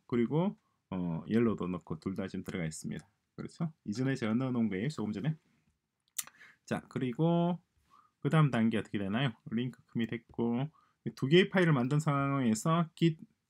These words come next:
add, red H T M L, yellow H T M L, 그리고 index H T M L. 그죠? 요 세 가지를 다, 어, 하고, 그러니까 커밋하고, 그리고 커밋, 아, add하고, 그런 다음에 커밋.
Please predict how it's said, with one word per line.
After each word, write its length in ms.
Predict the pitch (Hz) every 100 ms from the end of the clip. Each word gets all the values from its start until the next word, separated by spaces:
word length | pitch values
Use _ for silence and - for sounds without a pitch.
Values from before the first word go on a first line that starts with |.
| _
add, 240 | 147 156 113 160 151
red 320 | 123 147 143
H 220 | 135 -
T 100 | 139
M 140 | 135
L, 200 | 139 147
yellow 340 | 127 143 151 131
H 200 | 123 -
T 80 | 135
M 140 | 131
L, 220 | 151 165
그리고 180 | 156 131
index 320 | 117 135 127
H 200 | 104 -
T 100 | -
M 120 | 104 92
L. 140 | 78 _ _ _ _ _ _ _
그죠? 220 | 117 175 - _ _ -
요 60 | 104
세 160 | -
가지를 380 | 117 113 117 101
다, 340 | 98 98 110 110 _ _ _
어, 320 | 92 85 78 - -
하고, 400 | - - - - _ -
그러니까 640 | 98 85 - 123 143 160 - _ _
커밋하고, 720 | - 143 143 - 127 90 104 - 147 -
그리고 160 | 110
커밋, 220 | - 151 117
아, 180 | 92 107
add하고, 600 | 156 156 127 107 95 131
그런 220 | 143 127
다음에 340 | 117 110 131 165 - -
커밋. 320 | - 117